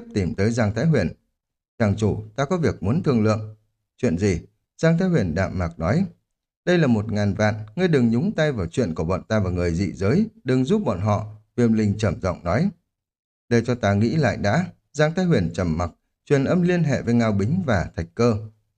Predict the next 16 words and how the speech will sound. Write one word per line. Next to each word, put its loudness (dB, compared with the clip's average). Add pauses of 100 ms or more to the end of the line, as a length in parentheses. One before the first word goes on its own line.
(340)
"Viêm 4
Linh 2
tới -2
tìm -2
ta, 0
bảo 2
ta -2
đừng 0
nhúng 0
tay 2
vào. -2 (1200)
Cũng 2
không 0
thuê 0
thần -2
ma. 0